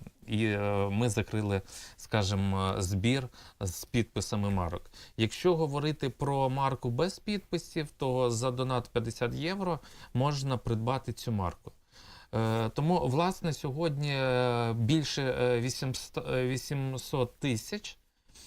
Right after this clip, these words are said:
уже зібрано коштів на те, щоб, е, допомогти саме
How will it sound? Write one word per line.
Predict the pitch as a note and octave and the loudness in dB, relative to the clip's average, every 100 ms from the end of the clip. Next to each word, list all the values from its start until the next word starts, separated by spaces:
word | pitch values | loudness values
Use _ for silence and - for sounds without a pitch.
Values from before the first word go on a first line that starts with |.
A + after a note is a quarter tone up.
| - | -8
уже | B2+ A#2+ C3 C#3+ C#3 | 0 2 2 0 0
зібрано | A2+ C3+ C3+ A#2 A2+ A2+ | 0 2 2 2 0 0
коштів | G#2+ D#3+ F3+ - - F#3+ | -2 -2 -2 -4 -6 -4
на | C3 B2 | -2 -2
те, | - D#3+ | 0 -2
щоб, | E3 - - A#2+ A2+ A2+ | -2 -6 0 2 2 0
е, | A2 G#2 - - - - - A#2+ A#2 A2 | 0 -2 -8 -18 -18 -14 -4 0 2 2
допомогти | A2+ A2+ A#2 A2+ - - E3 | 2 0 2 0 -2 -2 -2
саме | - B2+ A2+ | -2 -2 0